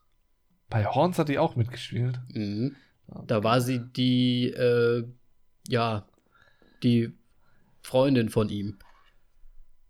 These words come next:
Speaker 1: Oh, daran kann ich mich halt echt nicht mehr erinnern.
Speaker 2: Sie sieht da auch ein bisschen anders, weil sie auch ein bisschen jünger, glaub ich, ist. Also sie, ich hätte sie fast auch nicht erkannt.
Speaker 1: Mhm.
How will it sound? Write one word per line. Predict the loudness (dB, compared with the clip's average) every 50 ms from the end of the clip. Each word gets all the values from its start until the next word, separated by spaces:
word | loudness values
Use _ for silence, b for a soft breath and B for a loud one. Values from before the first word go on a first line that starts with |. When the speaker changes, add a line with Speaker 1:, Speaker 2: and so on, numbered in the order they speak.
| -20 -20 _ _ _ _ _ _ _ _ _ _ _ _ _ _ _ _ _ -2
Speaker 1:
Oh, | 0 0 0 0 -2 -2 0
daran | 0 0 0 0 -2
kann | -2 -2 -4 -2 -2
ich | -2 -2
mich | -2 -2 0
halt | -2 -2 -2
echt | -6 -8 -6
nicht | -6 -4 -4
mehr | -4 -4
erinnern. | -4 -4 -4 -4 -4 -4 -4 -6 -8 -10 -12 b b b b b b b b b b b
Speaker 2:
Sie | b -6 -4
sieht | 0 2 4 4
da | 4 4
auch | 2 -2 -4 -6
ein | -6 -6 -2 0
bisschen | 0 0 0 0 -4 -2
anders, | -2 -2 -2 -2 -2 -2
weil | -4 -4 -2
sie | -2 -4 -4
auch | -4
ein | -6 -8
bisschen | -8 -8 -6 -6
jünger, | -2 -2 -2 -2 0 -2 -2
glaub | -2 -2 -2 -2
ich, | -4 -4 -4
ist. | -4 -4
Also | -4 -4 -4 -4 -4 -6
sie, | -6 -8 -12 -16 -18 _ _ B B B B B B B B
ich | -2 -2
hätte | 0 0 0
sie | -2
fast | 0 0 -2 -2 -2 -4
auch | -6 -6
nicht | -4 -4 -4
erkannt. | -6 -6 -6 -4 -4 -4 -6 -8 -12 -20 -20 _ _ _ _ _ _
Speaker 1:
Mhm. | 0 2 2 2 2 0 -2